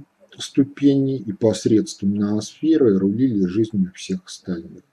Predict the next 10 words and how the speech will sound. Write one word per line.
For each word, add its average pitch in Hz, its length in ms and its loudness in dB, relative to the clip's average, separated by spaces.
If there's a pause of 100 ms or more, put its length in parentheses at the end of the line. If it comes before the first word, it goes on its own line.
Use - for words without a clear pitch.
(920)
Когда 127 360 10
произошла 127 880 8
глобальная 123 760 6
катастрофа, 123 1000 0 (520)
полевая 113 560 8
структура 110 680 2
планеты, 117 640 -2
которая 95 520 0
несла 98 420 0
прошлую 92 800 -4